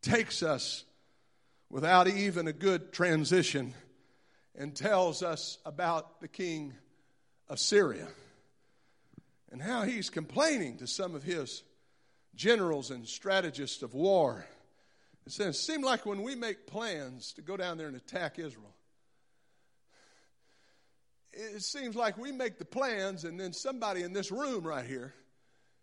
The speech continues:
must be disloyal, because you're telling off. And they're always able to outmaneuver us, and it falls through. So somebody's gotta be telling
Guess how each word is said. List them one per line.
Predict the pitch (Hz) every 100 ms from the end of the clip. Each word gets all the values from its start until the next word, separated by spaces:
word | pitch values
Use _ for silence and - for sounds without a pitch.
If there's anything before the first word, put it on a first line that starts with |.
| _
must | 170 285 269 - 151
be | 175
disloyal, | 165 170 - 214 220 208 - _ _ - - - - _ _ - -
because | 170 202 170
you're | 220
telling | - 214 175 190
off. | 208 110 - - _ _ _ _ _ _ _ _ _
And | 160 185
they're | 214 214
always | 196 240 226 165 160 165 156 -
able | 196 220 165 151
to | 147 170
outmaneuver | 175 175 214 180 127 127
us, | 127 - - - _ -
and | 160
it | 147 -
falls | 190 180 165 -
through. | 220 156 131 127 - _ _ _ _ - _
So | - 147
somebody's | - 277 262 294 - 135 127
gotta | 151 143
be | 139
telling | - 175 170 127 117